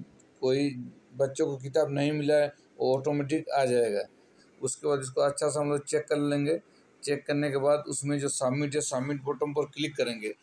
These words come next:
इसमें कभी भी हम लोग सबमिट करने के बाद अगर इसमें संशोधन की ज़रूरत है तो इसमें हम लोग संशोधन कर सकते हैं, एडिट कर सकते हैं।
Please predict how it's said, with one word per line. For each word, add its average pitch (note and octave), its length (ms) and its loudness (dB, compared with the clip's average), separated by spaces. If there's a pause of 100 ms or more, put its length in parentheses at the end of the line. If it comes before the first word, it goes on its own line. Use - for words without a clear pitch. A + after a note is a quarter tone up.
(300)
इसमें D3 500 -2 (360)
कभी C#3+ 240 2
भी F3 100 0
हम E3 140 0
लोग E3 100 0
सबमिट D#3+ 400 -4
करने D#3+ 240 -2
के D#3 80 0
बाद D#3+ 320 0 (480)
अगर C#3+ 360 0 (100)
इसमें D#3 420 -2
संशोधन D#3 640 -2
की D#3 80 -6
ज़रूरत D#3 400 2
है D#3+ 100 2
तो D#3+ 80 0
इसमें D3 180 -2
हम D#3 80 0
लोग D3+ 100 0
संशोधन D3+ 520 -2
कर D3+ 140 0
सकते D3+ 340 -6
हैं, E3 200 -4 (300)
एडिट C3 340 0
कर D#3+ 100 2
सकते D3 360 -2
हैं। D3+ 180 -4